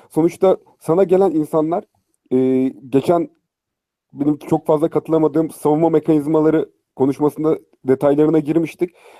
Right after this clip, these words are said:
Belki de sen yaptığın feedbacklerle savunma mekanizmalarını kırıyorsun karşı tarafın. Ve o savunma mekanizmaları kırıldığı zaman aslında dolaylı olarak da karakterine değişim sağlamış oluyorsun.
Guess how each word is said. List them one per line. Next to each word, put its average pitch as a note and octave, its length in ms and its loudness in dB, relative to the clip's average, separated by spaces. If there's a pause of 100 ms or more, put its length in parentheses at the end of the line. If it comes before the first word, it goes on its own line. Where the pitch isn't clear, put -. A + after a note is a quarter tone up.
(120)
Belki D#3 200 0
de F#3+ 100 2
sen F#3 280 -2 (400)
yaptığın C#3 420 0
feedbacklerle F#3 680 0
savunma F3 460 -2
mekanizmalarını F3+ 840 0
kırıyorsun B2 440 0
karşı F#2+ 280 -4
tarafın. - 360 -6 (580)
Ve D#3+ 220 2 (160)
o D3+ 80 0
savunma D#3+ 320 0
mekanizmaları F3 720 0
kırıldığı E3 420 0
zaman D#3+ 300 2
aslında C#3+ 380 -2
dolaylı D#3+ 340 4
olarak D3 400 0
da G3 120 2 (280)
karakterine D#3+ 500 2
değişim E3+ 280 0
sağlamış G2+ 400 -4
oluyorsun. - 360 -14